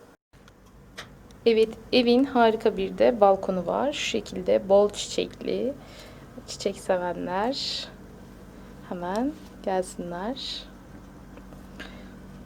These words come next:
Bu videoyu izlesinler diyorum. Bu şekilde bir sedir yapılmış.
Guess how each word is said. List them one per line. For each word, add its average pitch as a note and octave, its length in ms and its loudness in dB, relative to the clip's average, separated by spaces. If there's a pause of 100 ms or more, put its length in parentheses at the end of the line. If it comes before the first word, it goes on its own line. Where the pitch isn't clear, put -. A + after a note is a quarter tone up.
(260)
Bu F#3+ 100 -2
videoyu F3+ 320 -6
izlesinler F3 760 -6
diyorum. A#3 460 -4
Bu A#3 40 2
şekilde F#3 400 -4
bir F#3 80 -6
sedir F3+ 440 -2
yapılmış. E3+ 880 -6